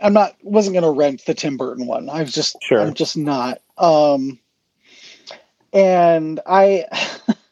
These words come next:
Speaker 1: <laughs> I don't remember liking it.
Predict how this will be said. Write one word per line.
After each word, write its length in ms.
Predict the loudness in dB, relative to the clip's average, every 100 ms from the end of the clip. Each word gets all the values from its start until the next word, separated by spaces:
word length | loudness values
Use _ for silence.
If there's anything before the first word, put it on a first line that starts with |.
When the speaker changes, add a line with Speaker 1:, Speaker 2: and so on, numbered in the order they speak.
| _ _ _
Speaker 1:
<laughs> 760 | -20 -20 _ _ _ _ _
I 100 | -2
don't 340 | 0 2 2 2
remember 600 | 0 2 2 2 0 -2 _ -8
liking 460 | 0 0 0 -4
it. 300 | 0 -2 -2